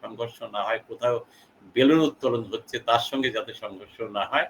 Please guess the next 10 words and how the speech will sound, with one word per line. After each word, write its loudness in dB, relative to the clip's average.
সেইগুলোকে 2
আমাদেরকে 0
দেখতে 8
হয়। -4
তা 0
পরমপিতা 2
একবার, 0
আহ, 2
বলেছিলেন, 2
"যারা 4